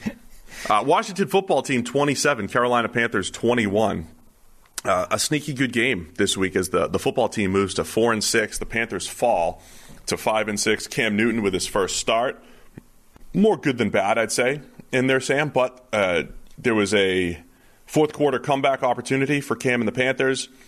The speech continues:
Speaker 2: It just, just did not go well. Got, get sacked late, uh, on the last play. Robbie Anderson, nice play along the sideline. Well, should have, it was a nice throw along the sideline. Robbie Anderson didn't stay in bounds, kinda hurt that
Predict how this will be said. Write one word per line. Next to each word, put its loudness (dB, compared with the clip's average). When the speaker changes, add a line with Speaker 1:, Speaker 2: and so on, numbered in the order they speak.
Speaker 2:
It -6
just, 0
just -6
did 2
not 0
go 2
well. -2
Got, -4
get 0
sacked 2
late, 0
uh, 2
on 0
the -2
last -2
play. 2
Robbie 0
Anderson, 0
nice -2
play 2
along 2
the -4
sideline. 0
Well, 2
should 2
have, 0
it 4
was 2
a 2
nice 0
throw 2
along 0
the -4
sideline. 2
Robbie 2
Anderson -2
didn't -4
stay 0
in -4
bounds, 0
kinda -4
hurt 0
that 0